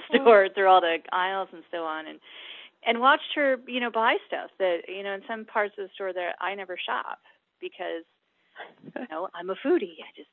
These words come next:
Speaker 2: I don't
Speaker 1: Right.
Speaker 2: shop in the frozen food aisle often. And, and it made me really realize how, how, you know, I was sort of in what I now refer to as sort of the foodie bubble, that, you know, I, I think that I wasn't as aware of,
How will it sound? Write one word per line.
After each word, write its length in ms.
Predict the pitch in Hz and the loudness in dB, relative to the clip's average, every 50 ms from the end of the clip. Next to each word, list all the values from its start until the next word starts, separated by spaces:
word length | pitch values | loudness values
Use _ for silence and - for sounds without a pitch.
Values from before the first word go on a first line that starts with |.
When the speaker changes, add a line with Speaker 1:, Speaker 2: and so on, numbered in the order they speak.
| _ | _
Speaker 2:
I 100 | 180 165 | -12 -10
don't 180 | 160 175 175 170 | -8 -8 -6 -2
Speaker 1:
Right. 260 | 190 180 147 285 - | 0 2 4 4 2
Speaker 2:
shop 80 | 233 208 | 0 -4
in 80 | 180 175 | -8 -12
the 80 | 170 - | -14 -8
frozen 420 | - 180 165 156 151 156 151 147 - _ | -6 -6 -6 -6 -6 -10 -14 -16 -16 _
food 200 | 160 151 147 147 | -14 -12 -10 -10
aisle 460 | 139 139 139 139 139 139 139 135 135 139 | -8 -8 -8 -8 -8 -10 -12 -14 -14 -16
often. 520 | 147 143 139 143 _ _ 151 143 139 139 | -18 -18 -18 -20 _ _ -16 -16 -14 -16
And, 120 | 135 139 139 _ _ _ _ _ - - - - _ _ _ _ _ _ | -16 -18 -20 _ _ _ _ _ -20 -20 -20 -20 _ _ _ _ _ _
and 320 | 226 233 226 220 226 226 - _ _ _ - - - | 0 0 0 -2 -6 -10 -14 _ _ _ -18 -18 -2
it 160 | - 240 240 240 | 0 0 0 2
made 160 | 262 269 294 | 0 0 0
me 160 | 311 302 277 | 0 -2 -4
really 280 | 247 254 247 240 226 214 | -2 -4 -4 -4 -4 -4
realize 440 | 214 214 220 233 220 202 190 185 - _ | -4 -4 -2 -2 -2 -2 -4 -6 -8 _
how, 460 | - 202 180 175 175 170 170 175 - - _ _ _ _ _ _ _ _ _ _ _ _ | -6 -4 -4 -4 -4 -4 -6 -8 -12 -16 _ _ _ _ _ _ _ _ _ _ _ _
how, 560 | - - - 233 233 247 247 240 247 247 220 - - _ _ _ _ _ _ _ _ | -12 -8 -2 0 2 2 4 2 0 0 -2 -6 -10 _ _ _ _ _ _ _ _
you 180 | _ - 220 214 | _ -12 -10 -6
know, 80 | 220 214 | -4 -2
I 140 | 208 214 | -2 -2
was 140 | 208 208 208 208 - | -2 -4 -4 -4 -4
sort 120 | 233 233 | -4 -4
of 100 | 226 196 | -4 -6
in 140 | 196 185 180 | -8 -10 -8
what 120 | 180 180 | -6 -4
I 160 | 175 170 170 170 | -4 -4 -6 -8
now 440 | 170 170 170 175 175 175 175 170 170 _ | -12 -14 -10 -8 -6 -6 -6 -8 -10 _
refer 220 | _ _ 180 170 165 - - | _ _ -8 -8 -8 -8 -10
to 120 | 165 165 | -10 -10
as 60 | 156 - _ _ _ _ | -10 -12 _ _ _ _
sort 140 | - 180 170 | -8 -8 -8
of 60 | 160 | -8
the 80 | 165 160 - _ | -10 -12 -12 _
foodie 200 | 175 170 165 151 - | -10 -10 -10 -8 -6
bubble, 440 | 160 156 160 156 151 147 135 - - 160 | -4 -4 -4 -4 -6 -8 -10 -12 -14 -12
that, 160 | 156 156 - | -12 -12 -12
you 80 | 170 165 | -14 -12
know, 80 | 165 | -10
I, 120 | 160 156 156 - 156 160 | -10 -10 -10 -10 -12 -12
I 60 | 160 - | -14 -16
think 180 | - 170 165 - _ | -18 -20 -20 -14 _
that 200 | 175 160 156 156 - _ - - - _ - - _ _ _ _ _ _ _ | -8 -8 -8 -8 -12 _ -20 -20 -20 _ -20 -20 _ _ _ _ _ _ _
I 120 | - 180 175 | -6 -6 -4
wasn't 540 | 170 185 196 208 196 185 175 156 156 160 - | -4 -2 -2 -2 -4 -4 -10 -12 -12 -14 -14
as 180 | 175 165 156 160 | -14 -12 -12 -12
aware 400 | 151 156 160 160 156 156 147 | -10 -8 -6 -4 -4 -4 -4
of, 60 | 151 | -6